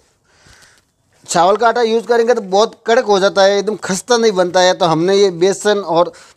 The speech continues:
तवकीर पाउडर और मैदा लिया, इससे क्या होता है वेफर से हमारे एकदम अच्छे से खस्ते होंगे। तो यहाँ पर आटा है दोस्तों हमारा एकदम अच्छे से सेट हो गया है।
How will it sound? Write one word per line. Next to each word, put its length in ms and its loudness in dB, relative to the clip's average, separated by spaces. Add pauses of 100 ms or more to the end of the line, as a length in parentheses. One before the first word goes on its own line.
(140)
तवकीर 320 0
पाउडर 300 0
और 160 0
मैदा 320 0
लिया, 260 2
इससे 300 -6
क्या 160 2
होता 140 2
है 140 -2 (640)
वेफर 360 0
से 100 -2
हमारे 280 2
एकदम 160 0
अच्छे 180 -2
से 80 -4 (100)
खस्ते 320 -2
होंगे। 420 0 (2750)
तो 60 0
यहाँ 140 4
पर 120 0
आटा 420 0
है 120 2
दोस्तों 340 0
हमारा 240 2
एकदम 200 0
अच्छे 260 -2
से 80 -10
सेट 280 -2
हो 120 -2
गया 160 0
है। 140 -8